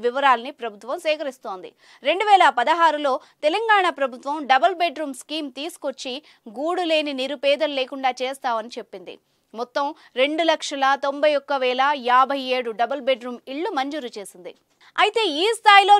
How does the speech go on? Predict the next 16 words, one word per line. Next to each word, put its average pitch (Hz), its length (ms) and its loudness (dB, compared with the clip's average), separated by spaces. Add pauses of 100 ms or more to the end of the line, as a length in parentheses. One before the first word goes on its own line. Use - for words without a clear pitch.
నిర్మాణాలు 349 500 2 (100)
జరగలేదు. 294 420 0 (140)
మొత్తం 277 260 2 (400)
ఒక 330 220 2
లక్ష 381 220 4 (240)
నలభై 330 260 4 (100)
వేల 330 160 6 (120)
ఇళ్ల 302 220 0
పనులు 285 280 0
మాత్రమే 294 360 -2 (100)
పూర్తయ్యాయి. 254 500 -4 (140)
ఇందులో 277 260 -2 (200)
ఎన్నికలకు 277 460 -4 (140)
కొద్ది 269 280 -4
నెలల 311 260 0 (100)
ముందు 254 220 -4